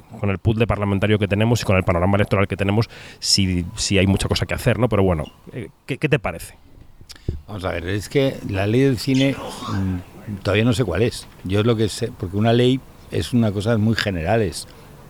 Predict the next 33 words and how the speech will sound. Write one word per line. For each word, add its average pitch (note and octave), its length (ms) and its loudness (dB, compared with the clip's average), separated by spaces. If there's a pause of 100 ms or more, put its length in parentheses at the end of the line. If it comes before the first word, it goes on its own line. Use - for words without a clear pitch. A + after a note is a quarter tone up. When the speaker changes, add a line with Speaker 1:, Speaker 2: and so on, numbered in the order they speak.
(160)
Speaker 2:
Más A2 280 0
o C3 40 0
menos B2 440 4
vamos A2 320 2
a - 20 2
estar G2+ 260 0
de F#2 60 0
acuerdo G2 460 2
en F#2 140 0
que G2 120 -4
hay F#2+ 120 0
una E2+ 140 -2
ley E2 180 -2
del D2 80 -10
cine. A#2+ 260 0 (260)
El G2+ 140 -4
sistema A2+ 360 0
es A2+ 120 -2
el C3 80 2
reglamento G#2+ 480 0
de F#2 80 0
cómo F#2+ 200 -4
funcionan F2+ 440 -4
las D2 200 -6
ayudas E2 260 -4
al C#2+ 80 -12
cine. A2+ 280 -4 (500)
A A2 160 0
qué G#2 200 -6
tipo A2 240 -2
de G2+ 80 0
películas G2 520 -4
van, A#2+ 280 2